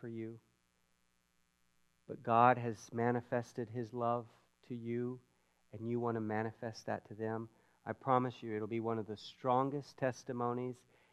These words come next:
It'll be the, one of the greatest sermons your life ever preaches.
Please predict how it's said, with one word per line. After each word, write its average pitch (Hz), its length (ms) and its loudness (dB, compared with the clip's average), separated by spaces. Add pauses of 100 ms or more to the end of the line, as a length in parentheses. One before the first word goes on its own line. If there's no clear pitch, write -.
(100)
It'll 120 200 2
be 120 200 2
the, 110 100 0
one 113 160 2
of 110 80 0
the 107 80 0
greatest 123 460 0
sermons 127 440 2
your 117 180 0
life 120 340 2
ever 113 200 0
preaches. 135 520 -10